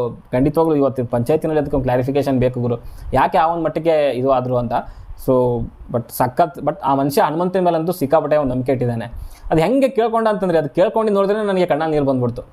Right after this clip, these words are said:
"ಹನುಮಂತ ಇರಲಿ, ನೀವೆಲ್ಲ ಹೋಗಿ ಬೇಕಾದ್ರೆ ಹನುಮಂತ ಬೇಕು ನನಗೆ" ಅನ್ನೋದು ಯಾರೋ ಒಬ್ಬ ಬೇಕು. ಆ ಟೈಮಲ್ಲಿ ಒಂದು ಕೋಪನ ತಣ್ಣಗೆ ಮಾಡಲಿಕ್ಕೆ ಒಬ್ಬ ಮನುಷ್ಯ ಬೇಕು ಅಂತಾರಲ್ಲ, ಧನರಾಜ್ಗೆ ಹನುಮಂತನ ಅವಶ್ಯಕತೆ ಇತ್ತು ಅಲ್ಲಿ.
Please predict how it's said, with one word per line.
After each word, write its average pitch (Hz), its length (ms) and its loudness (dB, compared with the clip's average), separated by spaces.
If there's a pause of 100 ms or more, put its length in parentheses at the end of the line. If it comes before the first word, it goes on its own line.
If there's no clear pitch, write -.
(340)
"ಹನುಮಂತ 185 280 2
ಇರಲಿ, 160 300 2
ನೀವೆಲ್ಲ 139 280 2
ಹೋಗಿ 151 220 2
ಬೇಕಾದ್ರೆ 139 340 0
ಹನುಮಂತ 151 240 2
ಬೇಕು 143 260 0
ನನಗೆ" 123 200 0
ಅನ್ನೋದು 127 420 -4
ಯಾರೋ 202 280 2
ಒಬ್ಬ 208 140 2
ಬೇಕು. 160 340 -2 (220)
ಆ 131 60 0
ಟೈಮಲ್ಲಿ 143 520 2 (420)
ಒಂದು 143 220 0
ಕೋಪನ 226 380 2 (220)
ತಣ್ಣಗೆ 185 360 0
ಮಾಡಲಿಕ್ಕೆ 170 380 2
ಒಬ್ಬ 156 160 2
ಮನುಷ್ಯ 143 280 0
ಬೇಕು 147 240 0
ಅಂತಾರಲ್ಲ, 127 300 2
ಧನರಾಜ್ಗೆ 135 500 0 (340)
ಹನುಮಂತನ 143 380 2
ಅವಶ್ಯಕತೆ 131 460 0
ಇತ್ತು 117 220 -4
ಅಲ್ಲಿ. 117 300 -6